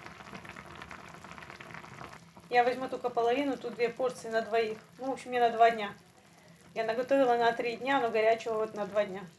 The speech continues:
На тарелку поставила две порции, но съем только одну. И вот такой вот у меня стол выстроился.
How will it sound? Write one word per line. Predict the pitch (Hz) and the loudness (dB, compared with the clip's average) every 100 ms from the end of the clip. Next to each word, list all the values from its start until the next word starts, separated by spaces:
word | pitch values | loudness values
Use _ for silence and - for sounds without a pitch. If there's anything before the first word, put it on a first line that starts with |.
| - - _ _ _ _ _ _ | -20 -20 _ _ _ _ _ _
На | 240 254 247 | -6 -4 -2
тарелку | 254 233 226 | 0 0 -2
поставила | - 226 - 220 214 | -8 -8 0 2 2
две | 226 294 | 2 0
порции, | 247 247 - | -2 -6 -8
но | 220 | -8
съем | 226 240 240 | -8 -8 -8
только | 233 226 | -4 -2
одну. | 208 165 - - - - - _ _ _ _ _ _ _ _ _ _ | -2 -6 -12 -20 -20 -20 -20 _ _ _ _ _ _ _ _ _ _
И | - 247 226 | -4 0 0
вот | 240 247 | -2 -2
такой | 247 247 | -2 -2
вот | 220 220 | -2 -2
у | |
меня | 214 208 | -4 -6
стол | - 226 247 | -6 -6 -4
выстроился. | 302 - 330 339 339 - | -6 -6 -6 -6 -6 -8